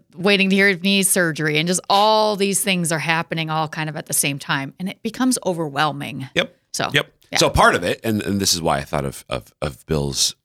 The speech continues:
Speaker 2: uh, departure, pending departure, um, "Do not look forward in fear to changes in life." So
Speaker 1: Mm-hmm.
Speaker 2: the prayer starts off, and to be honest, to be honest, it's not really,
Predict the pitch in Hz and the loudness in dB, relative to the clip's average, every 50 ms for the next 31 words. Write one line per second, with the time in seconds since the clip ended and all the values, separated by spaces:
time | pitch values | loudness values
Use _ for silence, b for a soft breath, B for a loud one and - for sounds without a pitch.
0 | - - 67 67 64 60 58 57 - - - 104 92 - - 73 71 69 - b | -10 -6 -6 -4 -4 -6 -10 -12 -8 0 0 0 0 0 -2 -4 -4 -6 -8 b
1 | b b b b - 120 120 113 104 104 101 95 85 82 - - 95 95 - - | b b b b 2 4 4 4 2 2 2 0 0 -2 0 2 0 0 0 0
2 | - 76 71 - b b b b b b b b b - 85 85 82 82 82 - | 0 -2 -2 -2 b b b b b b b b b 0 2 2 2 0 -2 -4
3 | - 90 110 123 131 139 156 - - - - - - 127 120 120 117 - - 113 | -2 0 2 4 4 4 2 2 0 -2 -2 -2 0 2 2 2 2 0 -2 -2
4 | 110 92 - - 117 123 120 101 82 69 62 - - - - - - - 85 76 | -2 -4 -4 -2 0 0 2 2 0 -2 -4 -8 -12 -14 -8 -2 -2 -2 -2 -2
5 | 69 69 67 64 62 - - - - 73 69 62 50 - 87 - - 107 101 - | -4 -6 -8 -8 -8 -8 -8 -8 -8 -10 -8 -8 -8 -6 -2 0 0 2 0 -2
6 | - - - - 123 127 135 135 123 - - 113 92 - 90 80 B B B B | -2 -4 0 2 2 2 2 2 0 0 0 0 -2 -2 -4 -8 B B B B
7 | B B 147 165 156 160 143 160 143 120 117 135 151 147 - - _ - 104 - | B B 0 2 2 2 4 4 4 4 4 2 2 0 -2 -4 _ -6 -2 0
8 | 131 123 120 101 87 87 87 - - - - - 123 123 - - 107 110 107 104 | 4 4 4 4 4 0 -2 -4 -6 -6 -4 0 0 0 0 2 2 2 2 2
9 | 101 92 - | 0 -2 -4